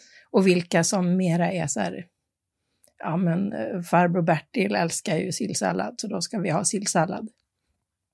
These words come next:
Och välja bort det som inte känns nödvändigt, för om man är ensam och dessutom har hela kylskåpet fullt av rester,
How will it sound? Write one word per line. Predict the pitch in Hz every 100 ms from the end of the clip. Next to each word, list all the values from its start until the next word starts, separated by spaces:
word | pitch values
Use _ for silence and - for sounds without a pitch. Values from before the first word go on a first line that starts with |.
| _ -
Och | - 185
välja | 175 151
bort | 170 175
det | - -
som | 170 156 -
inte | 156 -
känns | 170 156
nödvändigt, | 175 160 165 175 180 -
för | 180 160 - _ _ _ - - - _ _ _ _
om | 226 190
man | 185
är | 180 180 - - _ -
ensam | 196 180 - 220 180
och | 170 -
dessutom | 180 - 175 151 -
har | 160 170 - 202 - _ -
hela | 185 160
kylskåpet | - 165 - 180 175
fullt | - 156 156
av | 160
rester, | 160 - - -